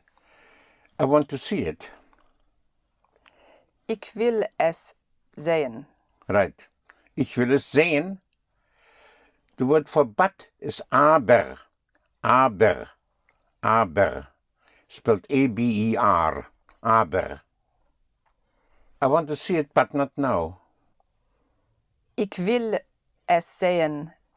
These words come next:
Speaker 2: aber nicht jetzt.
Speaker 1: Right.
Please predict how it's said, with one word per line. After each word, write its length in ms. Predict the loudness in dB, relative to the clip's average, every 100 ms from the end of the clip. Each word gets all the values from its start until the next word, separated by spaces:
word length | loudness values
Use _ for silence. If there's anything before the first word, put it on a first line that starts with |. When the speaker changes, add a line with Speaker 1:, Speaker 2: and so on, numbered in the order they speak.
| _ _ _
Speaker 2:
aber 680 | 2 2 4 4 2 2 -6 _
nicht 540 | -12 -8 -8 -10 -16 -20 _ -6
jetzt. 680 | -4 -4 _ -12 -10 -12 -14 _ _ _
Speaker 1:
Right. 380 | -2 -2 -4